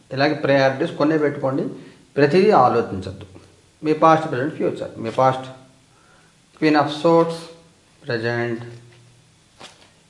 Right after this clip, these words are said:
Fool, ఫ్యూచర్, Five of Wands. మీ పాస్ట్లో కొంత అనవసరం మాటలు, అనవసరం డిస్కషన్లు, అనవసరం వాదనలు,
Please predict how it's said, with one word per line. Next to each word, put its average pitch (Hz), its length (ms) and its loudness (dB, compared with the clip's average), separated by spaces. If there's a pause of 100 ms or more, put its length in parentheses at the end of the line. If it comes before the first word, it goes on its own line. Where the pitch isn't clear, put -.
(680)
Fool, 180 320 4 (1300)
ఫ్యూచర్, 120 540 -2 (2500)
Five 160 160 4
of 139 160 4 (200)
Wands. 104 360 -2 (640)
మీ 196 100 4
పాస్ట్లో 185 680 6 (420)
కొంత 170 180 6
అనవసరం 151 540 4
మాటలు, 143 480 2
అనవసరం 135 420 0
డిస్కషన్లు, 123 560 -4
అనవసరం 117 480 -6
వాదనలు, 113 640 -2